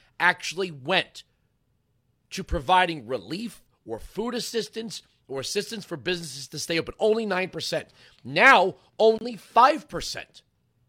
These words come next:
Only five percent of Biden's infrastructure bill actually deals with actual tangible infrastructure. That's roads and bridges and,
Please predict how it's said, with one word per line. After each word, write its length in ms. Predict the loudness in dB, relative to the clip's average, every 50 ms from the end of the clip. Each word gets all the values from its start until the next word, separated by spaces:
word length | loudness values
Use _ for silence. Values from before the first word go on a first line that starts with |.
| _ _ _ _ _ _ _ _ _ _ _ _ _ _ _ _ _ _
Only 540 | 8 10 10 10 10 6 0 -4 -6 -8 _ _
five 680 | _ -20 -10 0 4 4 6 6 4 2 0 -2 _ _
percent 680 | -8 -6 -6 -4 -4 -2 0 0 -2 -2 -4 -14 -20 _ _ _ _ _ -4
of 260 | -4 -4 -4 -2 2
Biden's 560 | 4 6 6 6 4 2 -2 -6 -12 -12 -14 _ _ -8
infrastructure 720 | -6 -6 -6 -6 -10 -12 -8 -4 -4 -4 -4 -4 -6 -10
bill 320 | -8 -4 -2 -2 -2 -2 -4 _ _ _ _ 4
actually 540 | 6 6 6 4 2 -6 -6 -4 -4 -4 -4
deals 500 | -6 -10 -8 -4 0 0 0 0 -2 -4 -10 _ _
with 140 | -10 -10 -10 -10 _ _
actual 680 | 2 4 4 4 2 -2 -6 -4 0 0 0 -2 -4 _ _ _ _ -20
tangible 800 | -8 -4 -2 0 0 0 -2 -4 -4 0 0 0 0 0 -4 _ _ -2
infrastructure. 760 | -2 -2 -2 -2 -8 -8 -8 -8 -10 -10 -10 -12 -18 -20 -20 _ _ _ _ _
That's 260 | -14 -14 -12 -12 -14
roads 720 | -10 -4 0 2 2 2 2 0 -2 -4 -6 -8 -12 -16 -18
and 180 | -18 -20 -18
bridges 720 | -12 -6 -4 -4 -2 -2 -2 -4 -2 -2 -4 -6 -8 -12
and, 120 | -14 -18